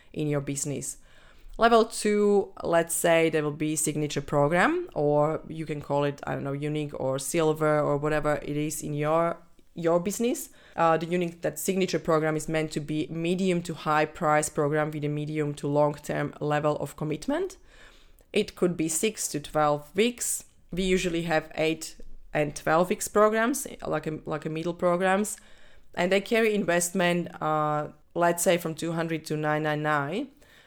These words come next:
but other programs are already on one thousand nine hundred. That means it's more about, it depends what is at the end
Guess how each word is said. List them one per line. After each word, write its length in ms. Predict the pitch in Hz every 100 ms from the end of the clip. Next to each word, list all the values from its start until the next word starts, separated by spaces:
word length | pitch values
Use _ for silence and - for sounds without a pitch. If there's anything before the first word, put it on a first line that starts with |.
| _
but 540 | - 175 165 165 160 - _ _ _ _ _
other 240 | 185 196 202
programs 640 | 185 175 170 180 165 170
are 360 | - 151 151 147
already 720 | 151 156 160 156 156 151 151 -
on 400 | 143 139 143 139
one 180 | 151 156
thousand 380 | 160 147 147
nine 240 | 143 143 151
hundred. 560 | 151 143 143 139 139 - _ _
That 160 | - 147
means 220 | 151 147
it's 220 | 147 -
more 400 | 156 160 170 170
about, 600 | 160 156 156 151 151 151 - - _ _ _ _ _ _ -
it 180 | 170
depends 880 | 180 180 - 170 190 302 - - - _
what 380 | 156 156 170 175
is 120 | 175
at 220 | - 156
the 260 | 151 147 143
end 400 | 147 226 294 -